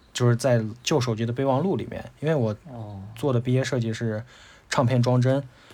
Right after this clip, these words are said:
Speaker 1: 然后那时候唱片装帧这个名字想到的是耳鸣计划，就是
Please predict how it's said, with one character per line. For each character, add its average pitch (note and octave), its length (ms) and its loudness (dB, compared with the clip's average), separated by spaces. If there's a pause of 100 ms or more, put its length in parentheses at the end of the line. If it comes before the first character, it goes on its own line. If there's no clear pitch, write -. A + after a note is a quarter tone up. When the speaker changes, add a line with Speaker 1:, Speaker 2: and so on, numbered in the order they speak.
(180)
Speaker 1:
然 G#2+ 120 2
后 A#2+ 60 4
那 C3+ 120 2
时 B2 100 0
候 A#2+ 160 4
唱 B2+ 200 0
片 B2+ 100 2
装 B2+ 140 4
帧 B2+ 80 0
这 C3 120 -2
个 A2 140 -4 (800)
名 A2+ 280 0
字 B2 560 -2
想 G2+ 320 -4
到 G#2+ 120 -2
的 G#2+ 100 -4
是 G#2+ 480 -6
耳 G#2+ 140 -4
鸣 G#2+ 180 -2
计 B2+ 140 -2
划， B2+ 320 -4 (1800)
就 A2+ 120 -6
是 G#2+ 280 -4